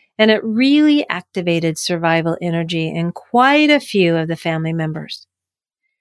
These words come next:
There ended up being an altercation between me and another family member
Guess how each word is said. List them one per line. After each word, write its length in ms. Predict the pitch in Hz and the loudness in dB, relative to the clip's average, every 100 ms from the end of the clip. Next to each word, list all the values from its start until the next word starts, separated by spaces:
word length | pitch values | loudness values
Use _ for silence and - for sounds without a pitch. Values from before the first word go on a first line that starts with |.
| _ _ | _ _
There 160 | 208 214 | 0 2
ended 300 | 247 277 294 | 2 2 4
up 220 | 269 196 | 2 2
being 260 | 202 196 190 | 2 2 2
an 100 | 185 | 0
altercation 1000 | 170 175 - 233 - 175 - 160 202 - _ | -2 -4 -6 -8 -4 -4 -4 -6 -8 -12 _
between 440 | 214 202 214 202 196 | -2 2 2 4 4
me 340 | 175 165 196 _ | 2 0 -6 _
and 120 | 202 | 2
another 300 | 208 214 208 | 4 4 2
family 400 | 208 214 214 196 | 0 0 2 0
member 420 | 160 156 156 175 | -2 -6 -8 -12